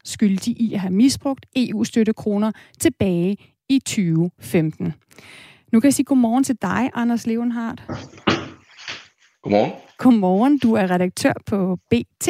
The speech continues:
Speaker 1: øh, politisk redaktør, så derfor følger du også den her sag og har fulgt den gennem, øh, mange år.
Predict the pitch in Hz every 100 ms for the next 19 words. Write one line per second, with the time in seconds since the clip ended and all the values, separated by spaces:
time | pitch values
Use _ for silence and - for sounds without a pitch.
0 | 370 285 - - - - - 185 156 -
1 | 180 381 403 269 254 254 277 226 247 220
2 | 247 233 240 277 262 247 226 233 254 247
3 | 247 220 170 170 - 339 302 - 269 240
4 | 220 254 254 - 202 196 185 196 240 -
5 | 226 226 -